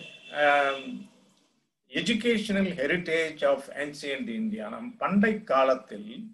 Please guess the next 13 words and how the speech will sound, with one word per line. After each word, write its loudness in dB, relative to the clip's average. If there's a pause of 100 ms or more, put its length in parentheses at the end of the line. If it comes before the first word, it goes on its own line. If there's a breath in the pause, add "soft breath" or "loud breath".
(1000)
நாம 2 (960)
படிக்கிற 4 (160)
சிஸ்டம் -2 (420)
எப்படி 0
இருந்தது -2
அப்படிங்கிறத -2
பத்தி -10
இவங்க -2 (580)
சதானா, 0 (100)
சஹானா 2
சிங் -6 (480)
அவங்க -10
வந்து 0